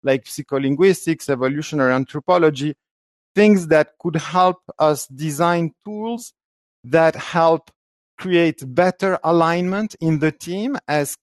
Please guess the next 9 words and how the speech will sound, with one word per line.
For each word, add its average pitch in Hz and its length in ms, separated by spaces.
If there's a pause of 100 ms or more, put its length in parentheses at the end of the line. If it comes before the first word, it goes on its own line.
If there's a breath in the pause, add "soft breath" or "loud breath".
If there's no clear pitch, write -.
(160)
things 165 380
keep - 300
changing 147 560
all 139 260
the 127 120
time, 175 440 (640)
build 185 380
more 175 300
trust - 640